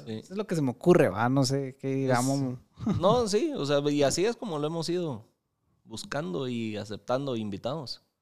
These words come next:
Speaker 1: Entonces, cualquiera tiene el chance y mira los ganadores igual. Ahí son temas que no se, no, no se escoge al, por el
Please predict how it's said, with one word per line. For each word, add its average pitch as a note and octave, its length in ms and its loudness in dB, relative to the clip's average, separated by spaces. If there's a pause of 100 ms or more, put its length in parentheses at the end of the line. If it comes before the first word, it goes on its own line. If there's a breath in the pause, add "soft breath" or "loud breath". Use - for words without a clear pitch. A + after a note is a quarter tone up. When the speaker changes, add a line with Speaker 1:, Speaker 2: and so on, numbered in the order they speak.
(1080)
Speaker 1:
Entonces, A2 600 -6 (460)
cualquiera C#3 520 4
tiene C#3+ 180 0
el B2+ 80 -4
chance E3 280 0
y C3 40 -2
mira A#2+ 300 0
los B2+ 560 -4
ganadores G#2+ 500 -8
igual. A#3+ 260 -10 (800)
Ahí C#3+ 200 -2
son G#3+ 200 -2
temas A3 400 0
que C3+ 140 -2
no C#3 200 0
se, E3+ 120 0
no, C#3+ 420 -4
no D#3 160 -2
se E3+ 60 -2
escoge E3+ 340 -4
al, C3 280 -4
por A#2+ 180 -6
el G2+ 500 -6